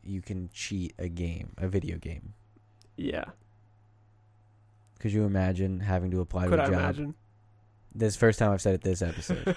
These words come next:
Speaker 2: <laughs>
Speaker 1: Having to say you're a felon and then explain the reason on your job
Speaker 2: 'Cause
Speaker 1: application.
Speaker 2: I hacked a video game.
Speaker 1: Because I wanted to play Flappy Bird longer. <laughs>
Speaker 2: <laughs>
Speaker 1: The only reason I bring Flappy Bird up is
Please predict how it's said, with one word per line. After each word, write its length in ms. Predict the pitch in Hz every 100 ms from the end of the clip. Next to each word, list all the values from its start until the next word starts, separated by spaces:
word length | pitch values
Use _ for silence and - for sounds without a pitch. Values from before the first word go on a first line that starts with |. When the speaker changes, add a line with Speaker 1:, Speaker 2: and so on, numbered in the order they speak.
| -
Speaker 2:
<laughs> 1700 | 202 - - - - - - - - - _ _ _ _ _ _ -
Speaker 1:
Having 440 | 120 110 117 113
to 220 | - 104 -
say 300 | - 104 101
you're 200 | 95 92
a 40 |
felon 500 | 92 98 90 95 101 - - -
and 120 | 95
then 120 | 95 95
explain 320 | 92 98 95
the 80 | 90
reason 260 | 92 95
on 100 | 92
your 80 | 87
job 180 | 87 90
Speaker 2:
'Cause 80 | 92
Speaker 1:
application. 420 | 90 110 95 -
Speaker 2:
I 60 | -
hacked 400 | - 120 120 -
a 40 |
video 320 | 151 156 135 -
game. 460 | - - - 156
Speaker 1:
Because 220 | 175 247 240
I 80 |
wanted 220 | 247 254 254
to 60 |
play 180 | 254 240
Flappy 380 | - 240 226 240
Bird 200 | 196 202
longer. 480 | 202 185 185 185 180 - -
<laughs> 300 | 254 - -
Speaker 2:
<laughs> 80 | 247 - 269 233 330 285 - - - - - - - - - - - - - 622 - 196 - - - - - - - -
Speaker 1:
The 60 |
only 120 | 147
reason 180 | 151 143
I 60 | 131
bring 200 | 113 113
Flappy 280 | 101 107 101
Bird 160 | 98 92
up 140 | 90
is 240 | 90 87